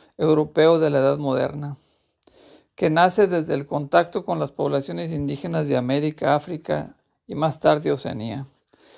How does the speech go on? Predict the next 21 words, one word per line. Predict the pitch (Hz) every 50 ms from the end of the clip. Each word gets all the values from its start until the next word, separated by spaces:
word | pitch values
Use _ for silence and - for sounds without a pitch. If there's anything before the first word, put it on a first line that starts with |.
| - - - _ _ -
Este | 196 - - - 220
mito | 208 214 220 214 - 226 220
aún | 208 190 196 202 202
hoy | 202 214 214 202
forma | 208 202 190 202 202 196 196
parte | 196 190 190 - - 208 202
del | 190 185 170
imaginario | 160 147 143 135 - - 147 143 151 165 180 190 185
de | 170 170
muchas | 156 160 160 - 190 180
personas | - - 170 143 - 180 165 170 180 180 160 165
sobre | - 160 156 151
la | 147 143 143
relación | 143 143 147 135 135 - 175 180 180
entre | 180 175 170 160
los | 147 135 -
pueblos | - - 175 175 185 190 165
civilizados | - 160 147 - 113 135 - - 175 175 180 185 180 - - _ _
y | 208 208
los | 202 196 185 -
primitivos. | - 202 214 151 143 - 139 131 131 143 143 - -